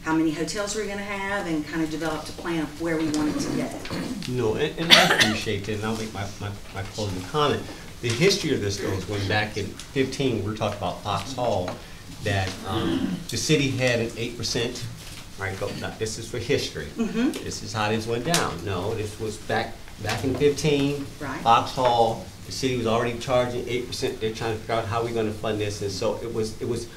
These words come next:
Speaker 2: it's one of those where, again, I just sort of sat back and watched it
Speaker 1: Right.
Speaker 2: unfold. But it was like, okay, so, all right, we just, okay, they charge, city charge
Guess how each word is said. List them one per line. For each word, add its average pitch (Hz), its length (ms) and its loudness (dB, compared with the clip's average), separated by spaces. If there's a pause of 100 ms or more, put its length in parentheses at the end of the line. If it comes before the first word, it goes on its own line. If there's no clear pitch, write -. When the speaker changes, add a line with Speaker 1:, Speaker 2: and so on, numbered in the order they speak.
(200)
Speaker 2:
it's - 120 -6
one 175 120 6
of 156 60 8
those 131 100 6
where, 120 140 2 (160)
again, 117 240 2
I 113 100 2
just 127 140 -2
sort 117 140 -2
of 101 60 -2
sat - 280 0
back 107 220 -6
and 95 200 -4
watched 110 400 -4
it 92 120 -4
Speaker 1:
Right. 87 160 -2
Speaker 2:
unfold. - 520 4 (460)
But 110 80 2
it 110 40 2
was 107 100 -2
like, 98 200 -2
okay, 101 280 -4
so, 95 180 -4
all - 840 -8
right, 101 140 -6
we 117 140 -4
just, 110 300 -8
okay, 107 180 -6
they 143 180 2
charge, 123 260 0
city 175 240 2
charge 117 220 -2